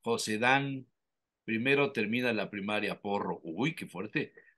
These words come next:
Alejandra Sánchez, ¿y este instituto a modo para políticos y no para los ciudadanos ha hecho algo para la impartición de justicia en el asesinato de Cecilia Monzón?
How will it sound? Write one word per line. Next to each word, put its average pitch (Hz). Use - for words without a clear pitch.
Alejandra 127
Sánchez, 123
¿y 135
este 151
instituto 120
a 101
modo 120
para 95
políticos 98
y -
no 101
para 104
los 90
ciudadanos 92
ha 95
hecho 95
algo 95
para 82
la 82
impartición 82
de 98
justicia 90
en 82
el 78
asesinato 78
de 78
Cecilia 80
Monzón? 73